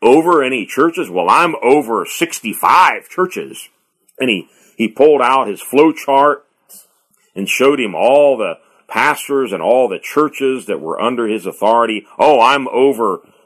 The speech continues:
sixty-five churches." "You're not over any churches? You must not be an apostle."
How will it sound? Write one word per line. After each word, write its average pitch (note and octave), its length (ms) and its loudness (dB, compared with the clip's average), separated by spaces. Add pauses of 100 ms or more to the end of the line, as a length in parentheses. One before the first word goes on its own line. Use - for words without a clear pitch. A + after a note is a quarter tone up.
sixty-five A2+ 1040 -2
churches." F2 600 -6 (440)
"You're C3 200 0
not D#3+ 220 4
over C#3 380 2
any B2+ 220 -2
churches? G3+ 600 -4
You F3 100 -6
must C#3+ 280 -2
not A2+ 240 -4
be A2+ 120 -4
an A#2 80 -4
apostle." A#2 680 -6